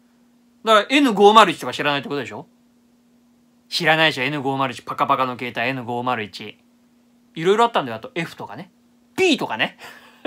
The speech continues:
<laughs> もう聞いてもちんぷんかんぷんでしょ。<laughs> ウィルコム知ってる？あ、ウィルコムは知ってんだ。あー、彼氏と電話するときにね。はいはいはい、安いからね。あ、それは一緒だ、一緒だ。それは一緒だ。あー。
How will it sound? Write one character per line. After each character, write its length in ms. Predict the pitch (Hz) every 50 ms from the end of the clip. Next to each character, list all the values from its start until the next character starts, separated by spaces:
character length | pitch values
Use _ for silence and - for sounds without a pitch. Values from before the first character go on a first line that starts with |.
| - - _
<laughs> 640 | - 233 - _ - _ _ - - - - - -
も 100 | 170 147
う 20 |
聞 100 | - 202
い 20 | 190
て 60 | 170
も 60 | 135
ち 100 | - 170
ん 40 | 165
ぷ 80 | 160
ん 40 | 156
か 100 | 160 151
ん 20 | 127
ぷ 80 | 123 110
ん 20 |
で 60 | 101
し 40 | 104
ょ。 80 | 104 - - - - _ - 196 - - - 208 - - 214 -
<laughs> 640 | _ _ _ _ _ _ _ _ _ - - - -
ウ 20 | 180
ィ 60 | 190
ル 60 | 175
コ 100 | - 127
ム 60 | 110 104
知 80 | -
っ 20 | -
て 80 | - 110
る？ 100 | 131 - _ _ _ _ _ _ _ _ _ _ _ _ _ _ _ _ _ _ _ _ _ _ _ -
あ、 200 | - - - - -
ウ 40 | 262
ィ 80 | 349 370
ル 100 | 359 294
コ 100 | 339 262
ム 120 | 220 202
は 80 | 185 -
知 160 | - - -
っ 20 |
て 100 | - 208
ん 80 | 196 170
だ。 200 | 135 98 - - _ _ _ _ _ _ _ _ _ _ _ _ _ _ _ _ _ - - - - -
あ 320 | 240 262 277 285 285 285 -
ー、 40 | 220
彼 280 | 247 294 311 330 311
氏 80 | 262 -
と 140 | 277 254 214
電 180 | 247 262 269
話 140 | 269 277 262
す 120 | 269 285 277
る 80 | 269
と 120 | 240 285 233
き 100 | 254 233
に 140 | 233 233
ね。 220 | 247 269 277 269 - - - _
は 180 | - 233 262 269
い 60 | 254
は 100 | 247 254
い 60 | 233
は 80 | 233 240
い、 60 | 226
安 240 | 220 220 214 - 285
い 80 | 277 220
か 80 | 240 214
ら 80 | 220
ね。 80 | 226 220
あ、 100 | 208 196
そ 80 | 277
れ 60 | 269 269
は 60 | 269
一 120 | 269 277
緒 60 | 262
だ、 60 | 247 226
一 80 | -
緒 40 | 220
だ。 140 | 214 - - -
そ 80 | 233 220
れ 60 | 233
は 40 | 214
一 120 | - 220
緒 40 | 208
だ。 240 | 214 196 - - _ -
あ 640 | 180 208 220 220 226 233 233 233 233 233 220 - _
ー。 720 | _ _ _ _ _ _ _ _ _ _ _ _ _ -